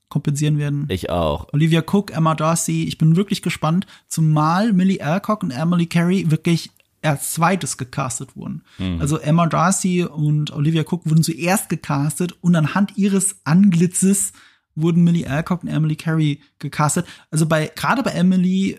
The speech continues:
Speaker 1: Carey und, äh, Olivia Cook, also bei den Hightowers, ist es wirklich, ey, Mutter und Tochter oder dieselbe Person. Hätte ich, ich kann es schlecht auseinanderhalten.
Speaker 2: Mhm.
Speaker 1: Bei Millie Alcock geht's noch, weil sie eine komplett andere Nase hat als Emma Darcy, aber, aber so der Blick und so, das ist schon ähnlich. Und Emma Darcy,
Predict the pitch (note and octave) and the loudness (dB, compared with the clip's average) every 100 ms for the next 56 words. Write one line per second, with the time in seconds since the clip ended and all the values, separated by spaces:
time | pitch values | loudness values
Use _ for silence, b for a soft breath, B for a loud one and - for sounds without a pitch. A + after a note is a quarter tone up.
0 | - - F#3 G3 G3 F3 D#3+ E3 - D#3+ | -8 -2 0 0 -2 -2 0 0 -2 -4
1 | - F3 F3+ F3 - G3+ D#3+ C#3 D3 C#3+ | -2 -2 -2 -2 -4 -4 -4 -2 -2 -2
2 | E3+ F#3+ F3+ D3+ E3 F3+ - D3 D#3+ C3 | -2 -2 -2 0 0 -2 -4 -2 -2 0
3 | C#3 F#3 F3+ F3 E3 - D3 D3 D3 E3+ | 2 2 2 0 -2 -6 -4 0 0 2
4 | D#3 - E3 - D#3 C#3+ D3+ D3+ C#3+ C#3+ | 0 -2 -6 -4 -4 -2 0 0 2 0
5 | C#3+ D3 D3 D3+ D#3+ E3+ - E3 E3+ D3+ | 0 0 0 2 0 0 0 0 0 -2
6 | - - F3 - E3 - E3 D#3+ D#3 D#3 | -6 -16 -6 -2 -2 0 -2 -2 -2 0
7 | D3+ D#3 C#3 - E3 F3 G2+ F#2 E2+ F#2+ | 2 0 -4 -4 -6 -4 -4 -2 -4 -8
8 | - D#3+ G3+ G3 G3 A#3 A#3 A#3+ B3 - | -2 2 2 2 -2 -2 -4 -4 -4 -2
9 | C4 C4 F#3+ E3+ F#3+ F#3 E3+ F#3+ F#3 F3 | -2 -2 -4 0 2 2 -2 -2 0 0
10 | E3 D#3 G3+ A3+ G3 G#3+ G3+ G3+ G3+ F#3+ | 2 2 2 2 0 -2 -4 0 0 0
11 | F#3+ G3+ G3+ G3 - D#3+ D#3 D#3 D3+ b | -2 -2 -4 -4 -4 -2 0 0 0 b
12 | b b _ D#3 D#3 D#3 C#3+ D#3 D3+ D3+ | b b _ -2 0 2 2 0 0 -2
13 | C3+ D3+ D#3 A3 - - F3+ F3 - F#3+ | -2 2 2 0 -4 -2 0 0 -2 -4
14 | A#3+ G3 G3+ F#3 - E3 F#3+ D#3 F3 - | -2 0 0 0 0 0 2 2 0 -2
15 | D3+ D3 F3 D#3+ D#3+ F3+ G3+ G3+ | -4 0 0 2 0 -2 -2 -4